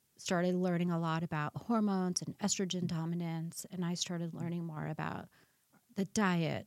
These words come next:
and genetically modified foods and the introduction of that and how it affects our body and what it does and all the unknowns and how we're basically all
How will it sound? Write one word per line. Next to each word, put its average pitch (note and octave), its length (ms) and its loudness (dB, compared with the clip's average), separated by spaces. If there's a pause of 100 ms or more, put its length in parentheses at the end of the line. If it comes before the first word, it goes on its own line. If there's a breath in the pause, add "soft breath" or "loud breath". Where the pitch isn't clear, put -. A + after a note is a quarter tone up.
and E3 320 -2
genetically F#3 420 2
modified F#3 500 0
foods D#3+ 680 -2 (440)
and D#3+ 680 -2
the - 60 -6
introduction F#3 480 0
of D3+ 60 -4
that C3 200 -4
and C#3 80 -10
how G3+ 180 0
it G3 80 0
affects F3 300 -6
our E3 60 -2
body D#3 300 -4
and D#3 120 -8
what A3 160 4
it G#3 120 0
does E3 280 0
and D#3 180 0
all G#3+ 140 6
the A3+ 120 2
unknowns G3 520 0
and D3+ 100 -2
how F#3 160 0
we're G3+ 120 0
basically F#3 440 0
all F3 320 2